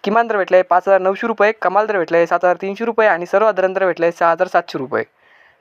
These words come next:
त्यानंतरची बाजार समिती आहे हिंगणघाट, जात आहे मध्यम स्टेपल, आवक आलेली पाच हजार क्विंटलची, किमान दर भेटलाय सहा हजार रुपये, कमाल दर भेटलाय सात हजार पाचशे पासष्ट रुपये आणि सर्वसाधारण दर भेटलाय सहा हजार पाचशे रुपये.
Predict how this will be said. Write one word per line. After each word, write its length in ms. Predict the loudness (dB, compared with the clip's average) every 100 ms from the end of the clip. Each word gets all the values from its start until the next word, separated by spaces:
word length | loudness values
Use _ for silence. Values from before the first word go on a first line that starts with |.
| -2
त्यानंतरची 360 | 0 0 -2
बाजार 200 | 2 2
समिती 260 | 2 -4 -4
आहे 80 | -4
हिंगणघाट, 480 | -2 -2 0 0 0
जात 140 | 0
आहे 120 | 0 0
मध्यम 320 | -2 0 -2
स्टेपल, 320 | -2 -4 0
आवक 260 | 0 0 -4
आलेली 200 | -4 -4
पाच 260 | -2 -2
हजार 160 | -4 -6
क्विंटलची, 440 | -6 -4 -4 -4 -10 -12 -20 -20 -10
किमान 220 | -2 0 2
दर 100 | 0
भेटलाय 260 | 2 0
सहा 220 | 2 2
हजार 140 | 2 0
रुपये, 260 | 0 0 0
कमाल 240 | -2 0 0
दर 120 | 0
भेटलाय 260 | 0 0 0
सात 140 | 0
हजार 120 | 0 0
पाचशे 300 | -2 -4 -2
पासष्ट 380 | -2 0 0
रुपये 280 | 0 0 0 -2 -12 -20 -4
आणि 140 | -4 2
सर्वसाधारण 460 | 2 2 0 -4
दर 100 | 0
भेटलाय 260 | 0 2 0
सहा 180 | 2 2
हजार 160 | 2
पाचशे 300 | -2 -4 -4
रुपये. 300 | -12 -10 -12